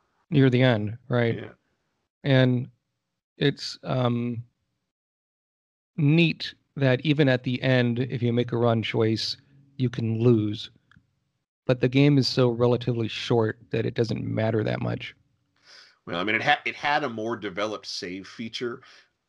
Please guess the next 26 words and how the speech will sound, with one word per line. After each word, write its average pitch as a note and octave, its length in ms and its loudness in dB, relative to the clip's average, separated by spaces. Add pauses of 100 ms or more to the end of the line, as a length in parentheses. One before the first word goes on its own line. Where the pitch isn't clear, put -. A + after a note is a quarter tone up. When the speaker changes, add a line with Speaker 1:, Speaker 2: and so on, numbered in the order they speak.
(260)
Speaker 2:
Although B2 220 0
one D#3+ 140 4
thing, E3+ 240 0
one D3 140 -6
thing D#3 120 -8
that, G#2+ 240 -10
that G2+ 260 -8
struck - 360 -4
me G#2+ 100 -4
with F#2 200 -6
this G2 220 -2
is F2+ 140 -12
one A#2+ 160 -2
of B2 60 -4
the B2 80 -10
things A2+ 200 -4
I G#2 100 0
did F#2+ 180 -4
do F#2+ 240 -6
researching F#2+ 480 -6
this F#2 180 -8
is F2+ 80 -12
I F#2+ 80 -4
found F#2+ 500 -4
a, F2 220 -6
uh, E2 260 -4